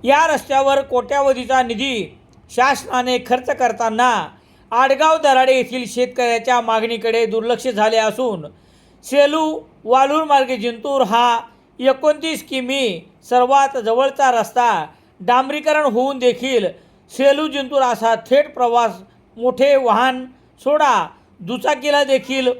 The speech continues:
उपयोगात येत नाही. लवकरात राज्यात विधानसभा निवडणुकीचे रणशिंग फुंकले जाणार आहे.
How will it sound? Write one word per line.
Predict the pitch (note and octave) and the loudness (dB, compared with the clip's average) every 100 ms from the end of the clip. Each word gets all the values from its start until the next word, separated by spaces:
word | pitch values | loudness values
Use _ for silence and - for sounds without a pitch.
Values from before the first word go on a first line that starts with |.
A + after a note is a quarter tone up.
| - | -6
उपयोगात | A3 A#3 C4+ B3+ C4 C4 | -6 0 0 2 2 2
येत | B3 B3 B3 | 0 0 0
नाही. | A3+ G3 D#3 - _ _ _ - - _ _ | -4 -4 -8 -18 _ _ _ -20 -20 _ _
लवकरात | A3 C4+ D4 D#4 D#4 D4+ D#4 _ A3+ | 2 2 4 2 4 4 0 _ -2
राज्यात | A#3 C4 G#3+ D4 D4 C#4 | 0 0 2 2 2 -4
विधानसभा | A3+ C4+ C4 B3 C#4 D#4 | 0 0 0 -2 0 0
निवडणुकीचे | D4 B3+ A#3+ G#3 B3 C#4 C#4+ | 0 -2 -4 -8 -4 -2 0
रणशिंग | C4 A3+ G3+ C4+ B3 | -2 -4 -8 -10 -8
फुंकले | A3 A#3 A#3+ C4 | -10 -10 -2 0
जाणार | B3 A3+ A3+ B3 | 0 -2 0 2
आहे. | B3 G#3 F#3+ F3 | 4 2 0 -6